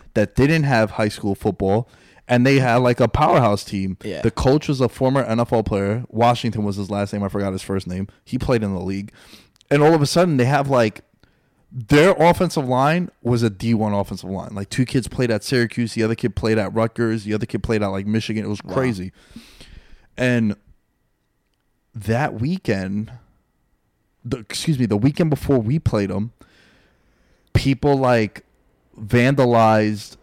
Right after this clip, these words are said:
Speaker 1: the bench for the visiting team. So, like, there was the N-word, the F-word.
Speaker 2: Oh, wow.
Speaker 1: There was, like, you know, saying crazy shit to them,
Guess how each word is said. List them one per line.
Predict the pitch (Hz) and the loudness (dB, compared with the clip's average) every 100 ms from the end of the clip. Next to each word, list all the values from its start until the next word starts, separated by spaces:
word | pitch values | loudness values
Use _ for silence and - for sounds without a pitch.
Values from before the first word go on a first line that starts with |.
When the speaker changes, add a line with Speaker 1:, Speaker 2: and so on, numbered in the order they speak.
| _ | _
Speaker 1:
the | 110 110 | -2 -2
bench | 98 98 160 147 - - - _ _ | 0 4 4 4 0 -8 -12 _ _
for | - 135 | 0 2
the | 120 | 4
visiting | 143 160 151 120 | 4 4 4 0
team. | - 104 98 - _ _ _ - | -2 -4 -4 -10 _ _ _ -14
So, | - 147 | -4 0
like, | 131 120 | 0 0
there | 127 | 0
was | 117 101 | -2 -2
the | 101 113 | -4 -2
N-word, | 135 131 127 127 123 123 - - | -2 0 2 2 2 0 -4 -20
the | 95 101 | -12 -4
F-word. | 120 123 127 123 123 120 120 117 113 _ | -2 -2 -4 0 2 2 0 -2 -6 _
Speaker 2:
Oh, | - 107 | -6 -6
wow. | 78 82 85 | -6 -8 -4
Speaker 1:
There | 113 117 | 2 2
was, | 120 113 107 | 2 -2 -6
like, | 104 104 - - 147 131 | -8 -8 -14 -20 -16 -8
you | 135 | -8
know, | 98 104 | -8 -10
saying | - - 131 110 90 | -10 -6 -4 -6 -4
crazy | - 147 185 196 185 175 143 135 | 0 2 4 6 8 6 2 -4
shit | 123 - 123 | -6 -6 -6
to | - 110 | -4 -4
them, | 101 95 95 | -4 -4 -10